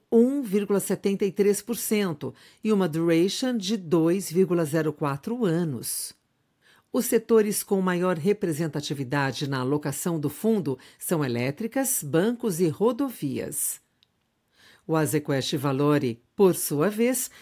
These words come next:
entregou um ótimo resultado de um vírgula vinte e nove por cento no mês de janeiro,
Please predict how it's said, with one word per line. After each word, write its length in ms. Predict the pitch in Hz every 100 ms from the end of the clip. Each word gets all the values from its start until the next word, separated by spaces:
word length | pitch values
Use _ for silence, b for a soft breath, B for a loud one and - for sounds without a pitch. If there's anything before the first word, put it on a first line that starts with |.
| B
entregou 640 | 240 254 254 202 202 233 -
um 260 | 277 262 170
ótimo 440 | 180 233 - 156
resultado 760 | 170 147 151 - 156 143 127
de 200 | 139 117
um 160 | 180 208
vírgula 380 | 156 175 165 151
vinte 320 | 139 190 -
e 40 |
nove 240 | 156 156 151
por 160 | 170
cento 540 | 147 - 190 180 143 127 B B
no 140 | 185 208
mês 420 | 180 196 180 156
de 160 | 165
janeiro, 580 | 190 220 196 175 175 131